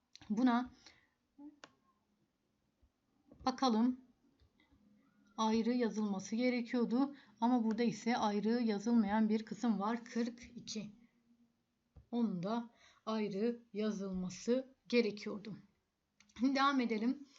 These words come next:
Her sabah yedi on geçe uyanırım. Burada on geçe birleşik yazılmış. Ya bunu ayrı yazacağız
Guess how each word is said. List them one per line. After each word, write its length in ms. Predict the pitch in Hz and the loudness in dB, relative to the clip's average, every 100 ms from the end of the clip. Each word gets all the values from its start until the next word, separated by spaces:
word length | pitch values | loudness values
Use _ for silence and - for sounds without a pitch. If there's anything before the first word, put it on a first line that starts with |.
| _ - - _ | _ -20 -20 _
Her 220 | 254 302 | 8 8
sabah 560 | 302 247 208 254 - 220 | 8 2 6 4 2 2
yedi 380 | 226 220 254 | 2 4 2
on 300 | - 254 262 | 2 2 4
geçe 360 | 233 220 - 254 | 4 2 2 0
uyanırım. 580 | 233 214 190 185 165 143 277 | 2 0 -2 -4 -6 -4 -2
Burada 480 | 320 240 240 254 - - _ _ | 0 2 0 -2 -10 -20 _ _
on 220 | 269 269 | 2 2
geçe 360 | 220 180 - - - _ _ _ - | 0 -4 -10 -12 -16 _ _ _ 0
birleşik 500 | 214 220 214 240 240 | 2 4 2 0 0
yazılmış. 580 | 254 254 254 262 277 - _ - - _ | 0 6 6 6 2 -10 _ -20 -20 _
Ya 180 | 254 285 | 0 2
bunu 300 | 294 208 - | 2 2 -2
ayrı 300 | 240 226 220 | -2 -2 0
yazacağız 760 | 254 277 269 247 269 285 - | 0 0 -2 -2 -2 -4 -8